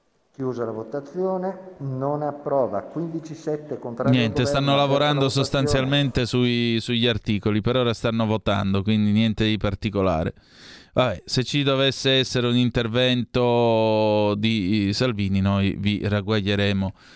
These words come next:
Speaker 2: sul tema. Vediamo un po' chi è che ci ha scritto sulla Zap al tre quattro sei sei quattro due sette sette cinque sei. Caro Antonino, questo è Raimondo che ci scrive da Padova. "Solo oggi a Padova si ha notizia delle indagini nei confronti del comune guidato dalla sinistra.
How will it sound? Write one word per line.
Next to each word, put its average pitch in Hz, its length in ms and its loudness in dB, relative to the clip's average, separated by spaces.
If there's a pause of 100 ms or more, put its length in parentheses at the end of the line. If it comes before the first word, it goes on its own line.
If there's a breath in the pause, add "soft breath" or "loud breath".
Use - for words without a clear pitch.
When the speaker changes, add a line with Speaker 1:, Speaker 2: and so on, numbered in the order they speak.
(240 loud breath)
Speaker 2:
sul 151 400 0
tema. 110 420 0
Vediamo 185 340 2
un 151 80 0
po' 160 340 2
chi 147 140 0
è 160 100 2
che 131 140 -2
ci - 100 -6
ha 135 60 2
scritto 127 800 0
sulla 123 280 0
Zap 143 420 -2
al 110 140 2
tre 135 160 0
quattro 117 300 -2
sei 127 180 0
sei 117 140 -2
quattro 113 320 -2
due 117 220 2
sette 113 280 -2
sette 120 300 -2
cinque 113 300 0
sei. 98 380 -2 (1400 loud breath)
Caro 190 300 2
Antonino, 139 680 0
questo 123 300 0
è 120 60 0
Raimondo 127 640 2
che 101 120 0
ci 107 160 -2
scrive 113 280 0
da 107 140 0
Padova. 95 420 -2
"Solo 147 240 2
oggi 156 260 2
a 143 60 0
Padova 156 400 2
si 131 100 -2
ha 127 60 2
notizia 127 480 2
delle 123 260 4
indagini 120 500 2
nei 117 160 2
confronti 120 460 -2
del 117 80 0
comune 127 320 2
guidato 117 380 2
dalla 113 240 2
sinistra. 98 680 0